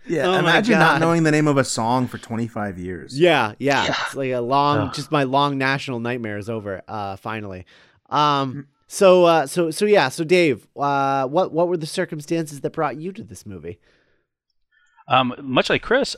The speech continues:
Speaker 4: I, um, s-, I didn't watch, um, Shaun of the Dead first. I watched Hot Fuzz,
Speaker 2: Mm-hmm.
Speaker 4: and that to date is still probably within my top ten of favorite movies of all time.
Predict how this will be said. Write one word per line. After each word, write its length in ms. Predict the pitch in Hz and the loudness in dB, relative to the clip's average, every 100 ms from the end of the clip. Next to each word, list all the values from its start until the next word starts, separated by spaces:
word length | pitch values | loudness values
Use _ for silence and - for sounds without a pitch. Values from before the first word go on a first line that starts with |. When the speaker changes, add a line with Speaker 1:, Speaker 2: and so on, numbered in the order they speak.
| - | -4
Speaker 4:
I, 420 | 123 120 120 117 | 2 2 2 0
um, 440 | 117 117 117 107 113 _ _ | 0 0 -4 -10 -14 _ _
s-, 180 | - - _ _ _ _ | -18 -18 _ _ _ _
I 100 | 120 | -4
didn't 380 | 131 170 151 127 | 0 0 -2 -6
watch, 580 | 117 160 131 - - - | -2 0 0 -2 -8 -6
um, 560 | 123 117 113 107 104 104 _ _ - | -2 0 -2 -4 -10 -16 _ _ -12
Shaun 200 | - 135 | -4 -2
of 40 | 117 | 0
the 80 | |
Dead 160 | 110 107 | -2 -4
first. 220 | 117 104 | -6 -4
I 80 | 113 | -2
watched 260 | 147 113 - | 0 -2 -2
Hot 220 | 107 - | -4 -2
Fuzz, 520 | 139 131 95 98 - - _ | 0 0 -2 -10 -18 -20 _
Speaker 2:
Mm-hmm. 200 | 110 104 | -18 -6
Speaker 4:
and 320 | 113 110 107 101 _ _ | -2 -2 -2 -8 _ _
that 280 | 110 131 151 | 0 0 0
to 160 | 147 120 - _ _ | -6 -8 -16 _ _
date 320 | 143 143 110 _ | -2 -2 -4 _
is 240 | 117 110 - | -8 -8 -8
still 540 | - - 135 131 117 | -10 -4 0 2 0
probably 460 | - 127 127 117 110 | 0 -2 -2 -6 -8
within 200 | 107 113 | -8 -8
my 140 | 104 | -8
top 300 | - 107 101 | -4 -6 -4
ten 320 | - 117 110 | -6 -6 -8
of 380 | 107 104 104 98 | -8 -8 -8 -10
favorite 420 | - - 113 107 110 | -16 -10 -8 -8 -10
movies 300 | 107 98 92 | -10 -10 -8
of 80 | |
all 160 | 95 90 | -8 -8
time. 400 | - 92 60 | -10 -16 -18